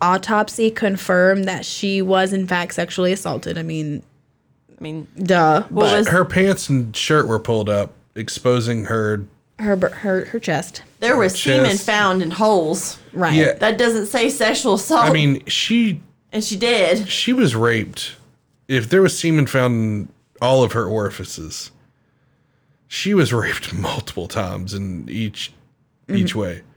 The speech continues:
Speaker 1: Mm-hmm.
Speaker 3: And I'm not sure if she was alive for all of that.
Speaker 2: Probably not.
Speaker 1: I don't know.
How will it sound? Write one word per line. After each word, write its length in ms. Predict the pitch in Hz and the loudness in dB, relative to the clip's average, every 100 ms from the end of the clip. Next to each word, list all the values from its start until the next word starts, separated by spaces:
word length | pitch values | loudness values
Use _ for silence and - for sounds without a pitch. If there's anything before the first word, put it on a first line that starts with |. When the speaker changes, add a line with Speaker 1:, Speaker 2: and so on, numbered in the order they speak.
| _ | _
Speaker 1:
Mm-hmm. 480 | 196 190 180 165 170 | -4 0 0 -2 -2
Speaker 3:
And 80 | 131 | 2
I'm 100 | 202 | 4
not 180 | 240 156 | 4 2
sure 180 | 156 139 | 0 0
if 60 | |
she 140 | - 143 | 2 2
was 120 | 110 | 2
alive 380 | 113 127 127 - | 2 4 2 2
for 160 | 110 | 0
all 160 | 110 101 | 2 2
of 80 | 92 | -2
that. 240 | 92 - - _ _ _ _ _ - 92 - | -8 -10 -14 _ _ _ _ _ -20 -20 -16
Speaker 2:
Probably 280 | 165 156 151 | -12 -10 -8
not. 220 | 156 156 | -4 -2
Speaker 1:
I 140 | 240 | 0
don't 400 | 254 269 254 233 208 | 2 2 0 -4 -4
know. 560 | 185 50 50 50 220 | -4 -6 -10 -10 -12